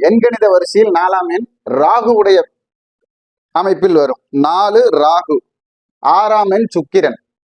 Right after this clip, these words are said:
நாலாம் எண், நாலாம் இடம் சந்திரனுடைய இடமாக நட்சத்திர வரிசையிலும், இரண்டாம் இடம் நட்சத்திர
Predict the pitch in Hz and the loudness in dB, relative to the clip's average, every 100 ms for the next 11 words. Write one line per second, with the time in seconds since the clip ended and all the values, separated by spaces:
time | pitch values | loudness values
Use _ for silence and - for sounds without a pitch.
0 | _ _ _ 135 156 202 220 220 202 214 | _ _ _ -4 0 2 2 0 -2 -4
1 | - _ - 170 170 160 208 214 208 190 | -8 _ -4 -2 0 2 2 0 0 0
2 | 240 - _ _ _ _ 185 196 208 196 | -2 -6 _ _ _ _ -6 0 0 2
3 | 185 175 170 170 170 165 151 180 175 170 | 2 2 2 0 0 0 -2 -4 2 2
4 | 151 143 143 160 - - 147 196 214 208 | 2 -2 -2 -2 -4 -4 -2 -2 -2 -2
5 | - 196 - _ _ _ _ _ _ _ | -2 -4 -4 _ _ _ _ _ _ _
6 | _ _ - 180 175 196 | _ _ -6 -4 -2 0